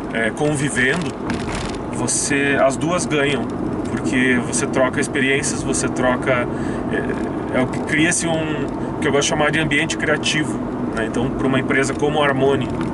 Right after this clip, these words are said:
que lida totalmente com criatividade, com novas iniciativas, ah, lida, a gente lida com arte, né? A nossa, nossa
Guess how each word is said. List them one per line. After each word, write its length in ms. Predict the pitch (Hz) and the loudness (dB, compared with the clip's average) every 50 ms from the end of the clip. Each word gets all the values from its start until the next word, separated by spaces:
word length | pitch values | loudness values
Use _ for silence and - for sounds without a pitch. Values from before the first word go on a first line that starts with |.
| - - - - - - - - - - | -4 -4 -4 -4 -4 -4 -4 -4 -2 -2
que 100 | - - | 0 2
lida 680 | 123 120 120 120 117 120 120 120 135 151 151 143 135 120 - - - - - - - - | 2 4 4 4 4 4 4 4 4 4 4 4 2 2 0 -2 -4 -4 -4 -4 -4 -2
totalmente 440 | - 175 160 175 165 151 151 143 - | 0 0 0 2 2 2 2 0 0
com 120 | - 156 147 | 0 0 0
criatividade, 960 | - 147 151 135 - 139 - - 123 123 123 127 139 139 139 135 127 - - | 2 2 2 2 2 0 0 0 2 2 4 4 6 6 4 4 2 0 -4
com 180 | - - - - - - | -6 -6 -6 -6 -4 -2
novas 520 | 120 123 131 135 127 127 120 110 - - | 2 4 4 4 2 0 -4 -4 -4 -6
iniciativas, 1000 | 120 - - - 101 107 - - 127 139 147 139 123 - 113 110 107 - - - - - - - - - - - - - - - - - - - - - - - - - - - | -6 -4 -4 -4 -4 -2 0 2 2 4 4 2 2 0 -2 -2 -2 -2 -2 -2 0 0 0 -2 -2 -2 -2 -2 -2 -2 -2 -2 -2 -2 -2 -2 -2 -2 0 0 0 0 0 2
ah, 360 | 226 - - - - - - - - - - | 2 2 2 2 2 0 0 0 0 0 2
lida, 220 | 240 - - - | 2 2 4 4
a 60 | - 220 | 4 4
gente 200 | - - - 233 | 2 2 0 0
lida 160 | 277 370 - | 0 0 2
com 200 | - 247 208 170 | 2 4 4 6
arte, 340 | 165 165 151 - - - 110 | 6 4 2 0 -2 -4 -6
né? 140 | 113 113 104 110 | -4 -4 -4 -2
A 40 | |
nossa, 300 | 110 113 117 - - 135 127 123 117 113 | -2 -2 -2 0 0 2 2 2 2 2
nossa 340 | 113 117 120 120 - - 131 | 2 0 0 0 0 0 0